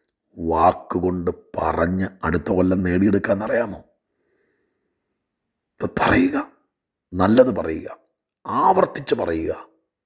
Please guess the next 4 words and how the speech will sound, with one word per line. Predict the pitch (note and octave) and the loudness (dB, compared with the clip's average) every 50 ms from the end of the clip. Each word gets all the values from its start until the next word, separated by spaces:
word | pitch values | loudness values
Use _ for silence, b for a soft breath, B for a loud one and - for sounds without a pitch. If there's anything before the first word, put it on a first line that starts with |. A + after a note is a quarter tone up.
| _ _ _ _ _ _ _ _ _ _ _ _ - | _ _ _ _ _ _ _ _ _ _ _ _ 4
തുറന്നു | - A#2+ - A2+ A#2 B2+ B2+ A2+ | 6 6 6 6 2 2 0 0
പറയുക, | F#2+ F2 D#2+ D2+ D2+ D2+ - - - - - _ _ _ _ _ - D#2 D#2+ D#2+ | -2 -2 -4 -4 -6 -8 -10 -14 -18 -20 -20 _ _ _ _ _ -20 -18 -4 2
ദൈവത്തോട് | G2+ G#2+ A#2 B2+ C#3 - - - B2 G#2+ G#2+ | 4 6 6 6 6 4 2 0 0 0 0
പറയുക, | F2 D#2+ - - - - - | 0 -2 -4 -6 -8 -8 -10